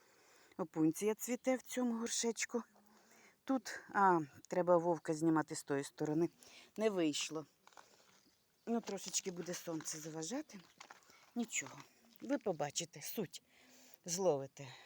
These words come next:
вовк, золотошукач. Приїхав, ось річечка біжить. Він нагріб уже собі купу золота. Ось він з лопатою, з різкалем стоїть. Ось, бачите, опунція вже сьогодні закрилася.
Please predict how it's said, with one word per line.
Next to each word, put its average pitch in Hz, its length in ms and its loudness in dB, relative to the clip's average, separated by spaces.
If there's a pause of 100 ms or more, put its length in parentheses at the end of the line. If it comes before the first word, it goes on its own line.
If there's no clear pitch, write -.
вовк, 247 560 0 (680)
золотошукач. 220 1200 0 (640)
Приїхав, 143 640 -6
ось - 400 -10
річечка 190 600 -4
біжить. 277 540 -6 (1700)
Він 185 540 -2
нагріб 175 440 -2
уже 147 180 -4
собі 139 320 -8
купу 151 360 -10
золота. 139 540 -4
Ось 175 180 -2
він 151 160 -4 (520)
з 160 120 -10
лопатою, 185 540 2
з 180 60 -4
різкалем 147 580 0
стоїть. - 580 -4 (1300)
Ось, 160 220 -6
бачите, 202 400 0
опунція 175 560 -2
вже 160 220 -6
сьогодні 170 360 -4
закрилася. 151 640 -8